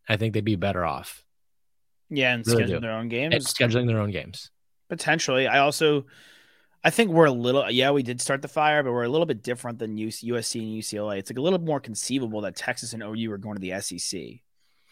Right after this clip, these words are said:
Speaker 2: than U S C and U C L A jumping ship to the Big Ten. That was way out of left field. And can they join the Mountain West? Can that happen? I mean, Washington and Oregon State are, like, and, and they ha-, they've had some good seasons on basketball and football,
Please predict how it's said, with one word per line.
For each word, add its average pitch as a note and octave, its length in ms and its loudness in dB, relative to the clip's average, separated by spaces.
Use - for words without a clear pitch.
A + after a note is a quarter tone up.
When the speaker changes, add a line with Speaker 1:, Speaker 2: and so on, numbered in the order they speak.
Speaker 2:
than A2+ 100 -4
U B2 240 4
S - 120 4
C B2+ 200 2
and G#2+ 100 0
U G#2+ 120 -2
C - 160 -2
L A2+ 80 -2
A G#2 80 0
jumping G2+ 340 -6
ship G2+ 200 -8
to - 60 -14
the G2 60 -8
Big G2 260 -6
Ten. F#2 280 -6
That B2 180 6
was A2+ 140 -2
way A2 320 2
out F#2+ 180 2
of D#2+ 80 -4
left D2+ 180 -10
field. C#2+ 400 -14
And A2 520 0
can D3 100 -4
they C#3 100 6
join B2+ 280 0
the C3+ 80 -2
Mountain A#2+ 400 2
West? A2+ 640 0
Can G#2 160 -8
that A#2 200 0
happen? C#3+ 640 -2
I A#2+ 80 -8
mean, A2+ 480 -4
Washington E3+ 460 6
and A#2+ 80 -4
Oregon A2 320 -2
State G#2+ 280 -6
are, G2+ 120 -6
like, G2 300 -6
and, B2+ 260 -4
and D3 180 0
they F#3+ 120 10
ha-, C#3+ 180 2
they've D3 240 0
had C#3+ 220 2
some B2 140 -6
good A2+ 160 -2
seasons A2+ 360 -6
on G#2 80 -8
basketball G#2 400 -4
and G2 100 -10
football, G2+ 440 -6